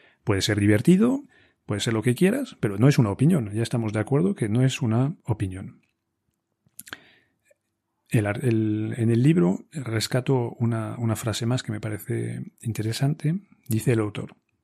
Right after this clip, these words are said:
"El verdadero respeto a la libertad de opinión ha de ir ligado a la búsqueda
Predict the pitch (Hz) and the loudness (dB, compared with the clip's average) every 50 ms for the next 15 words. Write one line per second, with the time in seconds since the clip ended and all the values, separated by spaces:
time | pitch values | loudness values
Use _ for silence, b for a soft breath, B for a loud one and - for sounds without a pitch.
0 | _ _ _ _ _ _ - - 123 113 107 104 117 113 113 113 117 123 160 185 | _ _ _ _ _ _ -4 0 0 0 2 4 2 4 4 4 6 6 6 6
1 | 240 208 170 139 131 127 135 - - - 165 170 - 190 156 131 117 110 107 110 | 6 2 2 2 2 2 2 2 2 2 0 2 2 2 2 2 2 2 4 2
2 | 117 123 - 165 170 170 165 156 151 143 139 131 123 135 156 - b b b b | 2 4 2 4 4 4 4 4 4 4 6 6 4 4 2 2 b b b b
3 | b b b b b b b b b - 151 156 160 147 139 143 160 165 160 - | b b b b b b b b b 0 2 4 4 6 6 6 6 6 6 4
4 | 120 113 110 110 127 135 131 131 135 139 - - - 117 107 101 101 98 113 107 | 2 2 2 4 4 4 4 4 4 2 0 -2 -2 0 0 0 0 0 0 0
5 | - - - - 131 117 110 113 131 - | -2 -4 -6 -4 -2 0 0 0 -2 -4